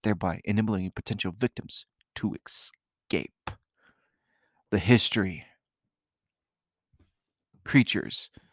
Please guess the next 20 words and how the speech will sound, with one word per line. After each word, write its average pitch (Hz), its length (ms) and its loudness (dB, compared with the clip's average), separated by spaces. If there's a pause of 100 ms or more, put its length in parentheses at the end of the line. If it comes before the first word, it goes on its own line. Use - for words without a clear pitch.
(600)
Hold 107 160 2
up, 90 120 -2
hold 90 160 -6
up, - 60 -16
guys. - 280 -16 (380)
I'm 104 120 -2
gonna 95 380 0 (480)
take - 200 -6
a 92 60 -6
short - 240 -8
break. - 280 -8 (2250)
The 98 120 4
history 104 440 6
of 104 80 2
the 110 80 2
vampires. - 720 -2 (1400)
Creatures 190 560 2
with 101 200 -2
vampire 110 320 -2
characteristics - 880 -8